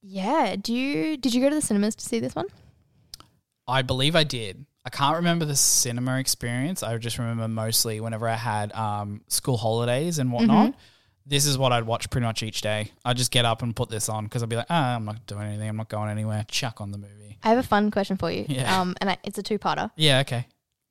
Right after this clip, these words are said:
Speaker 1: When you were, like, a little kid watching it.
Speaker 2: When I say little, this came out when I was twelve.
Speaker 1: You're still little. You're
Speaker 2: I'm, I'm,
Speaker 1: twelve.
Speaker 2: I'm,
Speaker 1: Okay.
Speaker 2: yeah, prepubescent.
Speaker 1: When you were prepubescent,
Speaker 2: <laughs> Yeah.
Speaker 1: who did you see yourself in the most?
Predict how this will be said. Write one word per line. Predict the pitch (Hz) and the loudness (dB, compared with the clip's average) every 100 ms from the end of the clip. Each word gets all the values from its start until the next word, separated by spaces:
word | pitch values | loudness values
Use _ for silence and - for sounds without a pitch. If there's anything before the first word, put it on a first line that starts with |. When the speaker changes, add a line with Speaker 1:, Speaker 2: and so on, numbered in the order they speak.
| _ | _
Speaker 1:
When | 208 233 | 0 2
you | 262 | 4
were, | 277 269 | 6 6
like, | 233 214 - | 6 0 0
a | |
little | 208 202 196 | 0 0 0
kid | 214 190 | 0 0
watching | 185 - 170 | 0 -2 -4
it. | 156 104 - | 0 0 0
Speaker 2:
When | 135 | -2
I | 165 | 2
say | 185 | 2
little, | 131 113 107 - - | 0 -2 -4 -6 -4
this | 135 - | -2 2
came | 170 | 2
out | 165 | 4
when | 147 | 4
I | |
was | 127 - | 4 2
twelve. | - 101 104 - _ _ _ - | 0 0 -2 -8 _ _ _ -2
Speaker 1:
You're | 285 339 | 2 4
still | 427 | 4
little. | 220 165 170 | 4 4 4
You're | 202 | 4
Speaker 2:
I'm, | 190 | 4
I'm, | |
Speaker 1:
twelve. | 165 - - | 4 2 4
Speaker 2:
I'm, | 147 135 | 4 4
Speaker 1:
Okay. | - - | 0 -2
Speaker 2:
yeah, | 135 98 - - | -6 -10 -12 -4
prepubescent. | 165 156 139 113 104 101 | 0 0 0 -2 -2 0
Speaker 1:
When | 254 269 | 2 4
you | 285 | 6
were | |
prepubescent, | - 240 247 - 220 202 220 165 214 | 8 6 6 4 6 8 8 6 6
Speaker 2:
<laughs> | |
Yeah. | 175 131 - - - _ _ - - _ - - | 4 0 -4 -10 -16 _ _ -20 -20 _ -16 2
Speaker 1:
who | 233 | 4
did | 240 254 | 4 2
you | 262 | 0
see | 247 202 | 2 2
yourself | 208 185 180 202 - - _ _ | 4 4 2 0 -12 -20 _ _
in | 196 190 180 | 0 2 2
the | |
most? | 180 175 - 254 - | 2 0 0 -2 -6